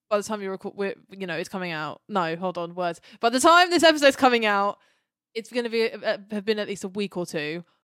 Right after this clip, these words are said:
We would have just seen it the night before, so it's fresh in our minds, and we do want to address it. We want to talk about it. So there was, we're gonna keep, we have some things to say, okay?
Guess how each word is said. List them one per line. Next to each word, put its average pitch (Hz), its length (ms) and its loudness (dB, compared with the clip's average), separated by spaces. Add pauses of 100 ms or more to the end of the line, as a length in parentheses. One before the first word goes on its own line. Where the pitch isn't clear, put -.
(260)
We 214 160 -6
would 196 160 -4
have 190 100 -10 (160)
just - 220 -6
seen 180 180 -4
it 165 160 -10 (160)
the 185 60 -10
night 170 160 -8
before, 165 300 -8 (260)
so 233 500 4 (920)
it's - 140 -10
fresh 254 240 -4
in 226 60 -8
our 214 120 -4
minds, 190 320 -6
and 196 80 -14
we 190 80 -8
do 190 180 -6
want 180 280 -12
to 180 240 -4 (260)
address 185 360 -8
it. 175 160 -8
We 185 80 -12
want 175 120 -12
to - 60 -14
talk 185 200 -10
about 160 340 -12
it. 165 240 -12 (320)
So 220 640 0 (440)
there 320 160 -4
was, 320 220 -10
we're 311 180 -8
gonna 381 180 -6
keep, 320 420 -10
we 294 180 -6
have 359 140 -4
some 277 180 -14
things 247 220 -12
to 196 100 -18
say, 156 340 -12 (180)
okay? 226 300 -6